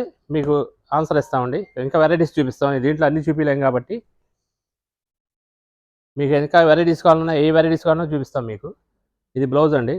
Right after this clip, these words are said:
డిఫరెంట్గా ఉంటది బ్లౌజ్. డిజిటల్ ప్రింట్ అనమంటారా ఇవన్నీ. దీంట్లో హజార్ ప్రింట్ ఉంది, డి-, డిజిటల్ ప్రింట్స్ ఉన్నాయి. పిచ్వాయ్ డిజైన్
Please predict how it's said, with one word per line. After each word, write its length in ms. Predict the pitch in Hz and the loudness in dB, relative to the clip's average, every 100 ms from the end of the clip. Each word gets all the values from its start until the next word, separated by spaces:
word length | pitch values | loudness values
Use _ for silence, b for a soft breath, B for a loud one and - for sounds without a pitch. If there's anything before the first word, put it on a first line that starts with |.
| 139 | -4
డిఫరెంట్గా 360 | 135 156 139 131 | -4 -2 -2 -4
ఉంటది 200 | 110 143 220 | -6 -10 -6
బ్లౌజ్. 260 | 123 127 123 - _ _ _ _ _ _ _ _ _ _ _ _ _ _ _ _ _ - - - | -4 -4 -6 -10 _ _ _ _ _ _ _ _ _ _ _ _ _ _ _ _ _ -20 -18 -6
డిజిటల్ 300 | 147 151 156 | -4 -2 -2
ప్రింట్ 160 | 147 135 | -2 -4
అనమంటారా 400 | 123 107 107 120 120 | -4 -6 -6 -6 -6
ఇవన్నీ. 260 | 120 120 143 - _ _ _ _ _ - | -8 -8 -10 -14 _ _ _ _ _ -6
దీంట్లో 220 | 156 160 143 | 0 2 2
హజార్ 240 | 151 165 160 | 2 0 -2
ప్రింట్ 180 | 160 151 | -2 -2
ఉంది, 120 | 151 151 | -2 -2
డి-, 180 | 151 143 | 0 -2
డిజిటల్ 300 | 143 147 156 143 | -4 -4 -4 -4
ప్రింట్స్ 240 | 139 147 135 | -6 -6 -6
ఉన్నాయి. 200 | 131 135 _ _ _ _ _ _ _ _ _ _ _ _ _ _ _ _ - | -6 -10 _ _ _ _ _ _ _ _ _ _ _ _ _ _ _ _ -10
పిచ్వాయ్ 340 | 143 - 175 160 | -6 2 4 4
డిజైన్ 220 | 151 151 | 2 2